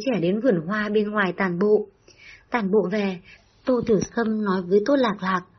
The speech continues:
muốn cùng em gái ngủ chung một phòng, không muốn ngủ chung với ba và Mami nữa. Biệt thự của Long Dạ Tước vốn có phòng nhi đồng,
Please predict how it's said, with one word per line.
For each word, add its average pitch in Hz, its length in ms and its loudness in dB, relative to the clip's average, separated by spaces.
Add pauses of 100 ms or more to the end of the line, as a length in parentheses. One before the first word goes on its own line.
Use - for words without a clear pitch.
(800)
muốn 202 220 2
cùng 226 220 2
em 208 140 -2
gái 196 240 0
ngủ 247 200 2 (100)
chung 226 200 2
một 202 180 -4
phòng, 190 300 0 (300)
không 285 240 -2
muốn 240 240 0
ngủ 208 220 4
chung 233 280 0
với 190 120 -2
ba 220 320 -2
và 190 80 -2
Mami 214 400 0
nữa. 226 320 2 (680)
Biệt 233 200 2
thự 220 300 4
của 208 60 2
Long 233 200 -2
Dạ 214 160 0
Tước 302 320 0
vốn 196 220 2
có 226 180 -2
phòng 220 180 0
nhi 208 140 2
đồng, 190 300 0